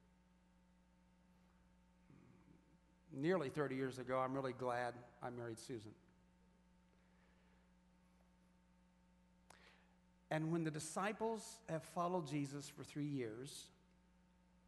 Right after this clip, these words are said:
in the gospel story that we're gonna read, what we're gonna find is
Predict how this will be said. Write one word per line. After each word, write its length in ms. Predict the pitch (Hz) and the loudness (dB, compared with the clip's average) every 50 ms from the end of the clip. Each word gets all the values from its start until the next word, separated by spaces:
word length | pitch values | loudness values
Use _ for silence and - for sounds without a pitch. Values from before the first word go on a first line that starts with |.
| - - | -12 -6
in 120 | - 143 127 | -4 -2 -2
the 60 | 123 | 0
gospel 480 | 113 127 127 131 135 135 - - - - | 0 2 2 2 0 -2 -4 -8 -10 -12
story 340 | - - 147 131 131 131 | -6 -4 -2 0 0 0
that 120 | 131 127 127 | -2 -4 -4
we're 80 | 127 | -4
gonna 180 | 120 123 131 131 | -4 -2 -2 -2
read, 380 | 123 120 117 110 107 107 110 113 113 - - - - - - - - - - - - - - - - - - - - - - - - | -2 -4 -4 -4 -6 -6 -8 -10 -14 -18 -20 -20 -20 -20 -20 -20 -20 -20 -20 -20 -20 -20 -20 -20 -20 -20 -20 -20 -20 -20 -20 -8 -4
what 160 | 151 170 180 | -2 -2 0
we're 80 | 185 180 | 0 0
gonna 180 | 185 175 165 | 0 -2 -2
find 520 | - - - 170 160 165 175 170 147 120 113 | -4 -6 -6 -4 -2 0 0 0 0 0 -2
is 540 | 107 104 107 110 113 113 - - - - | -4 -4 -6 -8 -10 -10 -14 -16 -16 -18